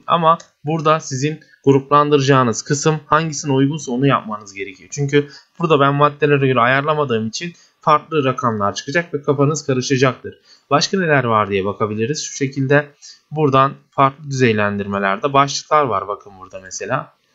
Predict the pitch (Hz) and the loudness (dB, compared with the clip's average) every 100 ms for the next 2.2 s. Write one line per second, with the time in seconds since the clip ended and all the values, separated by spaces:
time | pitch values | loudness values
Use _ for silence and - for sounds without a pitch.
0 | _ _ _ 113 107 104 101 98 - 165 | _ _ _ -4 -2 0 -2 -4 -4 0
1 | 139 127 139 143 139 135 123 113 95 92 | 2 0 0 2 2 4 2 2 2 0
2 | - 139 | -2 -4